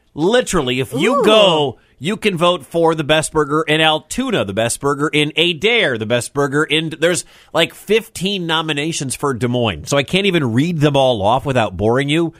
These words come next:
Speaker 1: and just
Speaker 2: Okay.
Speaker 1: reading you a list. But there are nominations for every city in Iowa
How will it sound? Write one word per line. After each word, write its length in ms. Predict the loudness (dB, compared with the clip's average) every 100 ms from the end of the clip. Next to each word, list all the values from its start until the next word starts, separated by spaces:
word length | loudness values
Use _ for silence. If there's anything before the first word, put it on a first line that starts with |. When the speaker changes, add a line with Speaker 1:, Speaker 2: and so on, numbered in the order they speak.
| -10
Speaker 1:
and 120 | -4
just 140 | -2 -2
Speaker 2:
Okay. 80 | 0
Speaker 1:
reading 240 | 0 0
you 180 | 0 0
a 0 |
list. 460 | 0 -2 -2 -6 -14 _ _ _ _ 2
But 240 | 2 2
there 300 | 0 2 4
are 260 | 2 0 -8 _ _ _ -18 -6
nominations 760 | 0 0 0 0 -2 -4 -6
for 240 | -2 -2 0
every 480 | -2 0 -2 -2 -6
city 500 | -8 -2 0 0 -2
in 220 | -2 -2 -2
Iowa 540 | 0 0 0 -2